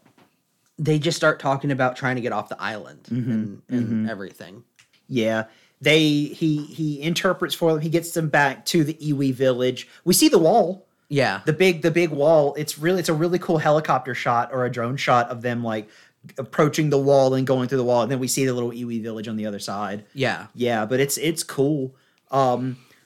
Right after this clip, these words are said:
Speaker 2: but <laughs> I feel like the wall is such a character in these Kong movies that, like,
Speaker 1: Yeah.
Speaker 2: he's necessary or it's necessary <laughs> somehow.
Speaker 1: Yeah.
Speaker 2: It's pretty funny.
Speaker 1: I, I actually really like, um, because this is where we find out the actual relationship between Kong and the people.
Speaker 2: Yeah.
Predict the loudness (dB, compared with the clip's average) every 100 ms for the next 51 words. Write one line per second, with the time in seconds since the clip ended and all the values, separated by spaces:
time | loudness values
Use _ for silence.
0 | -20 -2 2 4 2 -2 -6 -8 -10 -16
1 | -10 -4 2 4 4 2 2 4 6 6
2 | 6 4 0 -2 2 2 2 0 -2 -4
3 | -6 -2 0 0 0 -2 0 0 0 0
4 | 0 0 0 -2 -2 -2 -2 -2 -2 -4
5 | -4 -6 -2 -2 -2 -4 -2 -2 -2 -6
6 | -14 -20 _ -2 0 0 -2 0 2 2
7 | 0 -6 -14 -10 -4 -2 0 0 0 -4
8 | -4 -6 -2 2 2 2 -2 -4 -4 -4
9 | -6 -4 0 2 2 0 0 -2 -2 -2
10 | -6 -16 -20 -10 -2 0 0 -4 -6 -6
11 | -4 -4 -4 -2 0 0 -2 -2 -2 -2
12 | -4 -4 -8 -8 -8 -6 -6 -8 -8 -10
13 | -12 -14 -14 -14 -10 -12 -12 -14 -10 -6
14 | -6 -6 -10 -2 2 2 0 -4